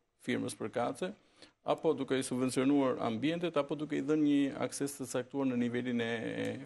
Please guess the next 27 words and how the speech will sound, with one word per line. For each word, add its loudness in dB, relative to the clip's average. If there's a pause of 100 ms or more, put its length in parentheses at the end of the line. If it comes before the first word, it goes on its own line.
fiskut, -4
e -6 (400)
pagesave -2
të -4
ndryshme -8
të -12
tatimeve -4
apo -6 (420)
të -10
taksave 0
të -20
këtyre. -10 (260)
Pra 4
është -4
njëra 0
pjesë 0
që -4
do 2
ndërhyjë 0
shteti. -6 (480)
Nga -2
ana 2
tjetër, 2 (960)
vetë 6
informaliteti 2
i -4
përkatës 2